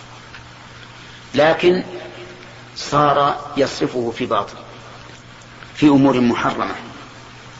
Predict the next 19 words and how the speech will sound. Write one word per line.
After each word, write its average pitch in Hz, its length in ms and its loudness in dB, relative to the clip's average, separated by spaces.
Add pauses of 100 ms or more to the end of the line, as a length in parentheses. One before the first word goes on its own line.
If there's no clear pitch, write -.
(460)
يصرفه 120 340 0
في 123 140 -2
أمور 131 280 2
محرمة، 120 460 -2 (1500)
ربما 151 440 4
يصرفه 156 480 0
في 156 140 4
غير 156 320 4
أمور 143 220 2 (180)
محرمة 151 500 2
لكن 151 480 0
يسرف 135 560 0 (880)
في - 60 -10
الإنفاق، 120 680 -2 (1400)
نقول - 200 0
هذا 135 400 2
أخذه 123 420 0
بحق 135 260 -4 (1000)
ووضعه، 131 580 4